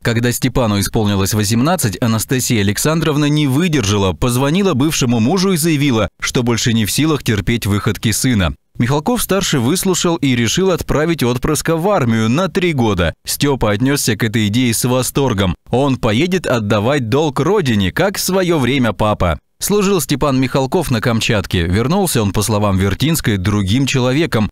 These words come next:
и сразу же захотел себя реализовать. Парень три года отучился в Иньязе, но потом вдруг понял, что идёт не своей дорогой. В начале девяностых Степан Михалков и Фёдор Бондарчук поступили в Московскую международную киношколу,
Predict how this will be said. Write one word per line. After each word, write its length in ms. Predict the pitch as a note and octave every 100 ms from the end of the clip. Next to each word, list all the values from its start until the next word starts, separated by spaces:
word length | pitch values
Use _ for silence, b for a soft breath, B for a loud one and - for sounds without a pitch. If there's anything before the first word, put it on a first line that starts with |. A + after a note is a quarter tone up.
| -
и 140 | B2
сразу 440 | - B2 C3 F3+ G3
же 120 | F#3+
захотел 460 | E3+ F3 B2 C3+
себя 300 | - F#3+ C#3+
реализовать. 640 | G#2 G#2 A#2 D3+ E3 G#2+ - - -
Парень 280 | G#3 A3 F#3+
три 140 | D#3
года 280 | C#3 F3 F3+
отучился 540 | C#3 A2+ C#3 C#3 -
в 80 | A#2+
Иньязе, 560 | D3 C#3+ A#2 F2+ F#2 G2
но 160 | G#2
потом 280 | A2 A2+ B2
вдруг 320 | G2 A2 G2+
понял, 300 | - E3+ C#3 G2+
что 240 | - F#2+
идёт 320 | F#2 C3+ C3
не 160 | A#2+ A#2+
своей 340 | A#2+ G#2 G2+
дорогой. 520 | F#2+ C#3 D3 F#2 E2+ - -
В 100 | G2+
начале 320 | G2+ A2+ G2+
девяностых 640 | F#2+ G2 B2 E3 - F#2
Степан 420 | - G#2+ G2+ F#2
Михалков 540 | F2+ - G2+ - F#3 B2+
и 80 | G2
Фёдор 300 | A#2 G2 F#2+
Бондарчук 600 | F#2+ F#2+ G2+ - G3+ -
поступили 480 | A#2+ - A2 E3+ D3+
в 100 | G2+
Московскую 720 | G#2 - C#3 F3 - F3 E3+
международную 760 | D3+ G#2+ G#2+ F#2+ G2 A#2+ B2 A#2
киношколу, 680 | C3 D3 - - D3+ G2